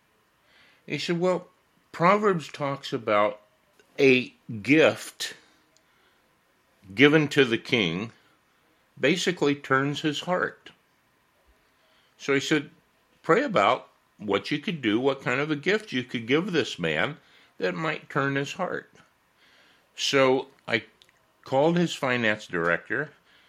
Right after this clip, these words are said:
I asked him what body shop they took the car to. I called the body shop. I said, "Send the bill to me," and I wrote a check and paid for the whole repaint of this vehicle.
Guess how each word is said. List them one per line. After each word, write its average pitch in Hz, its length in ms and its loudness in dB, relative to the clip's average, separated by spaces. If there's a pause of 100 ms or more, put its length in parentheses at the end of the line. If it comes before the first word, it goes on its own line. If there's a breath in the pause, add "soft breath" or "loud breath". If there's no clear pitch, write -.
(180 soft breath)
I 104 100 2
asked 127 340 2
him 120 120 -4
what 123 240 -4
body 110 300 0
shop 95 360 -2
they 90 120 -4
took 90 300 -6
the 85 80 -10
car 73 360 -2
to. 85 420 -6 (500 soft breath)
I 117 100 -4
called 139 360 0
the 147 80 0
body 104 340 4
shop. 101 480 0 (300)
I 120 100 -4
said, 120 280 -4
"Send 135 280 -2
the 131 40 0
bill 127 260 2
to 117 140 -2
me," 98 280 -2
and 120 140 0
I 113 80 4
wrote 107 260 0
a 107 40 -6
check - 340 -4
and 135 160 -8
paid 90 260 -4
for 117 160 -6
the 117 140 -4
whole 107 400 -2 (600)
repaint 120 640 0
of 110 160 -4
this 127 180 -6
vehicle. 120 600 -8